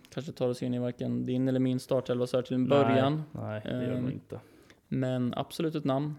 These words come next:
Speaker 1: eh, att hålla koll på.
Speaker 2: Ja.
Speaker 1: Är det. Eh, men en annan som sitter i min,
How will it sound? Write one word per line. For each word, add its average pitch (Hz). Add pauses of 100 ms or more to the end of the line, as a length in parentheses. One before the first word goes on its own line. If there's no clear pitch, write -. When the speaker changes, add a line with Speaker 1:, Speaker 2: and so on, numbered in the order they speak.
(100)
Speaker 1:
eh, 131
att 143
hålla 135
koll 131
på. 131
Speaker 2:
Ja. 117 (580)
Speaker 1:
Är 123
det. 139 (380)
Eh, 139
men 135
en 143
annan 143
som 151
sitter 143
i 135
min, 165